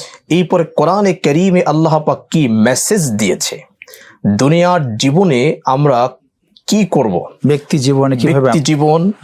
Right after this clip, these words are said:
Speaker 1: আমাদের সমাজ জীবন, আমাদের রাজনৈতিক জীবন, আমাদের সকল ক্ষেত্রে কিভাবে আমরা আমাদের জীবনের এই লাইফকে আমরা কন্টিনিউ করব, এই সকল বিষয় আল্লাহ পাক কোরআনে কারীমে ভেঙ্গে ভেঙ্গে বলেছেন।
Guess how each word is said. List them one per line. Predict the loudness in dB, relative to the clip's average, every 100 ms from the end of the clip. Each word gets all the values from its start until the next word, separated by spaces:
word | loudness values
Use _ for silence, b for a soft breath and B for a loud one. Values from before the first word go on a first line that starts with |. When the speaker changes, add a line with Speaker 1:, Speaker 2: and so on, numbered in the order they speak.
| B B B
Speaker 1:
আমাদের | -2 0 0 -2
সমাজ | -2 -2 0 0 0 0
জীবন, | 0 2 2 2 -2 B B B
আমাদের | -2 -2 0 0 2
রাজনৈতিক | 0 0 -2 0 0 -2 -2
জীবন, | 0 0 2 2 -2 _ B B B
আমাদের | -2 0 2 0 0
সকল | -4 -2 -2 0 2 2
ক্ষেত্রে | 0 -4 -2 -2 0 -2 _ B B B B B -8
কিভাবে | -2 2 2 2 2
আমরা | 2 2
আমাদের | 2 2 0 -2
জীবনের | 0 0 2 2 0 -4 0
এই | 0
লাইফকে | 2 0 0 -4 -2 0
আমরা | 0 -2
কন্টিনিউ | -2 -2 0 0 0 0
করব, | -2 -4 -6 -12 -14 -20 -20 B B B
এই | -2
সকল | 0 -2 -4 0 2 4 4 4 2
বিষয় | 0 -2 0 0 2
আল্লাহ | 2 0 0
পাক | -2 -2
কোরআনে | 0 0 0
কারীমে | 0 0 2 2 2
ভেঙ্গে | 0 2 2 2
ভেঙ্গে | 2 0 0
বলেছেন। | -2 -2 -4 -6